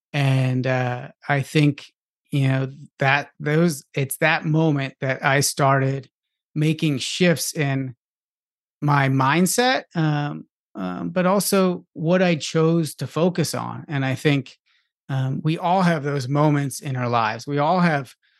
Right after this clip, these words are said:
you know, when we get laid off from a job, um, you know, whatever it is, we have these inflection moments that we can use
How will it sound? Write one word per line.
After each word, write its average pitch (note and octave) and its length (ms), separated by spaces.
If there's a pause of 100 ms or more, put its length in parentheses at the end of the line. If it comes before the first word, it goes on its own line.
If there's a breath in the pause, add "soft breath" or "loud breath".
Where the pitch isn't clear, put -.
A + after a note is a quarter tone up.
(320)
you C3 100
know, C3 140
when C#3 220
we C3+ 300 (100)
get D#3+ 200
laid E3 240
off C#3 260
from C3 240
a A#2 80
job, A2 460 (100)
um, B2 540 (160)
you C3+ 80
know, C3+ 40
whatever D#3+ 440
it C#3 60
is, B2+ 340 (100)
we C#3 100
have D#3+ 280
these C#3+ 340
inflection D3 640
moments B2+ 460
that C#3 160
we D#3 120
can F3 220
use E3+ 680